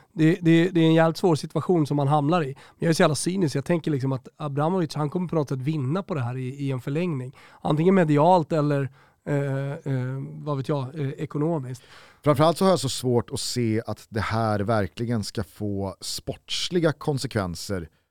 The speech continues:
Speaker 2: för Chelsea, för det
Speaker 1: På
Speaker 2: blir
Speaker 1: kort
Speaker 2: liksom
Speaker 1: sikt så kommer man inte få det.
Speaker 2: Nej, och då menar jag, alltså, det, det hade varit att ta det liksom
Speaker 1: Mm.
Speaker 2: för långt och skevt mot den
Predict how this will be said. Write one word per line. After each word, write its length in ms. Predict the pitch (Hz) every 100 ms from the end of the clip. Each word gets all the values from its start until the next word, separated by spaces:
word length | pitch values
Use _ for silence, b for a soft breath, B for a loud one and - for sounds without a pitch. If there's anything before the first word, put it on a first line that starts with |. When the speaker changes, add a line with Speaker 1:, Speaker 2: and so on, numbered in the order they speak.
| _ -
Speaker 2:
för 200 | 110 92
Chelsea, 560 | - 98 80 78 - 98
för 80 | 113
det 300 | 98 147 160
Speaker 1:
På 40 | 113
Speaker 2:
blir 80 | 117
Speaker 1:
kort 80 | 233
Speaker 2:
liksom 200 | - 120
Speaker 1:
sikt 240 | 170 -
så 60 | 147
kommer 160 | 151
man 80 | 143
inte 120 | 123
få 180 | 143 135
det. 140 | 131 127
Speaker 2:
Nej, 300 | 190 202 196
och 160 | 180
då 100 | 165
menar 200 | 175 170
jag, 280 | 151 175 160
alltså, 180 | 156 143
det, 380 | 143 135 165 147 165
det 240 | 151 196
hade 300 | 175 151 156
varit 320 | 156 143 120
att 240 | 127 - -
ta 280 | 117 104 104
det 80 |
liksom 380 | 98 87 98 90 -
Speaker 1:
Mm. 120 | 117
Speaker 2:
för 520 | 104 139 127 120 113 - -
långt 600 | 113 123 117 110 101 -
och 220 | - -
skevt 720 | - 131 113 107 - - - -
mot 420 | 123 113 98 -
den 160 | 120